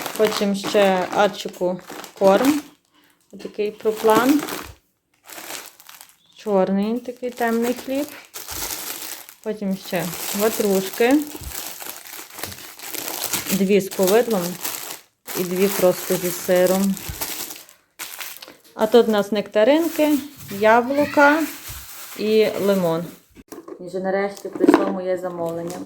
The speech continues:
<clears throat> Андрій якраз їхав з роботи і забрав. Замовляла через інтернет термометр. Зараз вам покажу. Від фірми Gamma. Та, здається, якщо я не помиляюсь.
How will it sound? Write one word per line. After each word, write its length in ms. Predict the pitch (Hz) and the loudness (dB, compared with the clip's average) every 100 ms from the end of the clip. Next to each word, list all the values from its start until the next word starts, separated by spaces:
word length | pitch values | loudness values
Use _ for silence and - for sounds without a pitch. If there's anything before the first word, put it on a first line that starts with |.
| - - _ | -16 -20 _
<clears throat> 540 | - 220 208 - - - | -2 -2 -4 -8 -18 -10
Андрій 180 | 190 | -2
якраз 360 | 208 202 196 190 | 0 2 2 2
їхав 280 | 214 208 185 | -4 -4 -6
з 40 | |
роботи 460 | 196 185 233 240 202 - _ _ - - - | -6 0 0 0 -8 -10 _ _ -18 -18 -14
і 100 | - | -10
забрав. 480 | 190 202 196 160 151 - - - - - - - - _ | -4 -2 0 0 0 -6 -20 -20 -20 -20 -20 -20 -20 _
Замовляла 500 | 196 190 185 220 240 | -8 -4 2 2 2
через 340 | 240 214 208 | 0 -4 -6
інтернет 520 | 202 190 - 202 214 226 - - - - - - - _ | -6 -10 -10 -6 -4 -6 -10 -20 -18 -16 -16 -16 -20 _
термометр. 640 | - 214 196 170 170 175 - - - - - - _ - - - - | -6 -2 -2 -2 -6 -6 -8 -8 -12 -16 -18 -20 _ -20 -8 -8 -4
Зараз 180 | 185 - | -6 -2
вам 160 | - - | 0 0
покажу. 440 | 180 220 233 233 185 - - - | -2 0 0 0 -6 -8 -16 -16
Від 160 | 196 | -16
фірми 540 | - 226 220 208 196 190 _ _ _ _ _ _ _ _ - | -10 -4 -4 -4 -8 -12 _ _ _ _ _ _ _ _ -8
Gamma. 460 | 165 185 170 165 165 - _ - - - - - - - _ | 0 0 0 -6 -10 -16 _ -14 -14 -10 -2 -2 -4 -14 _
Та, 160 | 175 165 | -12 -10
здається, 360 | - 170 165 170 | -8 -6 -6 -8
якщо 240 | 170 - | -14 -12
я 60 | 180 | -12
не 80 | 175 | -12
помиляюсь. 680 | 170 175 170 175 175 - | -14 -14 -10 -8 -8 -10